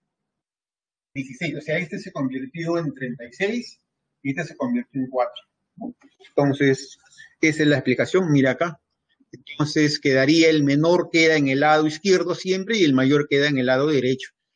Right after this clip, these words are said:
Y como, mire, y acá, observe, y como el menos seis está con el signo menor o igual,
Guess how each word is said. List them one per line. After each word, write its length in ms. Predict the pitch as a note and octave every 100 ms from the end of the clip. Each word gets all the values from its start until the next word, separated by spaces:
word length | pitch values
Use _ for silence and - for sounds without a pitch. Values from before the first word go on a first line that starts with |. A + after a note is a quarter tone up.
| _ _ _
Y 120 | C#3
como, 380 | - C#3 C3+ C3+
mire, 300 | E3+ F3 D3 D3
y 60 |
acá, 360 | C#3 C3+ E3 C3 -
observe, 540 | - F#3 C3 A2+ - _ _ _ _ -
y 100 | C3+
como 320 | C#3+ C#3 C#3
el 260 | C3+ C#3
menos 320 | C#3 C#3 C#3+ -
seis 240 | G3 F#3+
está 280 | D#3+ F#3 F#3
con 180 | F#3 D3+
el 80 | C#3
signo 260 | F#3 F#3
menor 280 | D3 D3 F#3+
o 40 |
igual, 460 | G#3+ G#3+ F#3+ G#3 A#3